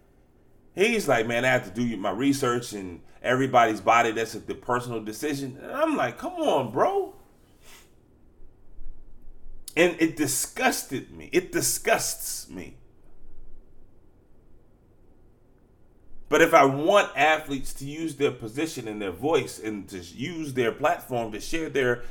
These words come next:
opinions and their thoughts, I kinda have to take the good and the bad, right? Or, and this is what I've been conflicted with, maybe they shouldn't.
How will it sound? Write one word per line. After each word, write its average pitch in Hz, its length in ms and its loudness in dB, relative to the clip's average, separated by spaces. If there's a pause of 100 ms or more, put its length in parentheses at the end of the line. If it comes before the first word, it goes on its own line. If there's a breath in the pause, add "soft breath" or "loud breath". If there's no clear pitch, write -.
opinions 143 580 -4
and 110 100 -8
their 104 120 -4
thoughts, - 420 2 (880 soft breath)
I 120 100 2
kinda 220 480 2
have 233 380 -2
to 143 120 -2
take 190 500 -4
the 139 80 0
good 143 340 0
and 170 120 -2
the 170 60 0
bad, 165 460 8
right? 139 280 2 (1500)
Or, 185 680 12 (600)
and 131 140 0
this 208 180 4
is 147 140 -4
what 127 160 4
I've 117 120 8
been 110 140 -2
conflicted 104 560 -2
with, 80 240 -6 (2000)
maybe 202 400 0
they 196 160 -4
shouldn't. - 420 -4